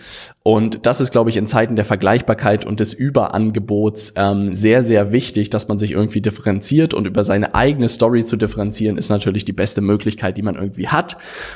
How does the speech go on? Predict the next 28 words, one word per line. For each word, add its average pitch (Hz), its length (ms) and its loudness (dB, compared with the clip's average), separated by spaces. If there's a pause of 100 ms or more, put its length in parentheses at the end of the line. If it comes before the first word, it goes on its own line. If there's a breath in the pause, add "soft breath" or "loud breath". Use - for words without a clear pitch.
weil 104 120 4
die 110 100 2
gleiche 113 300 4
Story 104 320 4
wie 104 80 0
man 98 180 2
selbst 98 480 0
hat - 180 -8
natürlich 98 440 -6
keiner. 98 320 -2
Und 92 100 -6
insofern, 110 460 0 (320 loud breath)
wer 104 120 4
da 110 280 4
irgendwie 120 260 2
einsteigen 117 640 2
will, 110 240 6
die 107 160 -4
richtige 110 360 -4
Story 127 320 4
für 123 160 0
seine 101 280 2
Marke 117 460 0
sozusagen 113 400 0
zu 107 140 -2
entwickeln, 104 400 -4
ist - 180 -8
das 101 220 0